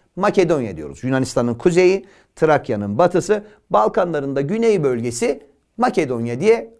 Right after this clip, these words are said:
adlandırılır. Bu Makedonyalılar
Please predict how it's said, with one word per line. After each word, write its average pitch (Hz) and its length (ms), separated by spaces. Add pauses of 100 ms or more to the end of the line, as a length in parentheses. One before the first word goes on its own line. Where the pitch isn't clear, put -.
(120)
adlandırılır. 117 720 (920)
Bu 180 100
Makedonyalılar 214 1400